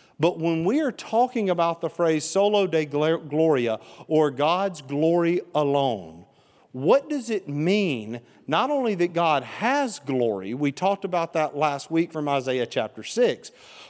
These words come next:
but what does it look like in worship to give God glory? I want you to take your Bibles and turn with me to Psalm twenty-four. If you have your Bibles with you,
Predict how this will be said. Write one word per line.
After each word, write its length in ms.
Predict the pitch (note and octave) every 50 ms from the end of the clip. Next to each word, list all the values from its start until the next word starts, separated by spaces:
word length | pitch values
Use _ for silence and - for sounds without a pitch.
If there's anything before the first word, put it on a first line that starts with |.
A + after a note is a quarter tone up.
| - _
but 240 | D3+ G3 G#3+ - E3+
what 360 | D3 D#3+ G3 C4+ C#4+ C#4+ C#4+
does 180 | D#4 D#4 C#4
it 160 | D4+ D4 - G3+
look 400 | F3+ F3 F#3+ A3 B3+ - - -
like 360 | F#3 F3+ E3 E3 E3+ E3 - -
in 340 | E3+ D#3+ D3+ D3+ C#3+ C3
worship 680 | C3 D#3+ G#3 A#3+ A#3 - - - C#3+ B2+ B2 - - -
to 140 | - E3 D3+
give 480 | B2 G#2+ A2+ A#2+ D#3 E3+ E3 C#3+ C3 A#2+
God 280 | A#2+ G#2+ F2+ F2+ F#2 - _
glory? 500 | - - - E2 - - - - - _ _ _ _ _ _ _
I 40 | E3
want 180 | G#3 A#3+ -
you 60 | A3 E3+
to 60 | C#3+
take 180 | D#3+ D#3+ D3+
your 80 | D#3 C#3+
Bibles 300 | B2 C3 C3 B2 B2 A#2+
and 120 | A#2 A2
turn 220 | G2+ A#2 C3+ B2+ B2
with 160 | A#2 A2+ -
me 80 | B2+ A#2
to 80 | A2+
Psalm 340 | - - - B2 A#2+ A#2 A#2
twenty-four. 640 | G#2+ - B2+ A#2+ G#2+ G#2+ - - A2 G2 F#2 F2
If 100 | F2 -
you 80 | A#2+ B2
have 120 | C3 C3+
your 100 | C3 C3
Bibles 360 | B2 C3+ C3+ C#3 C#3 C#3 B2 B2
with 160 | C#3+ C#3 -
you, 120 | D3 C3+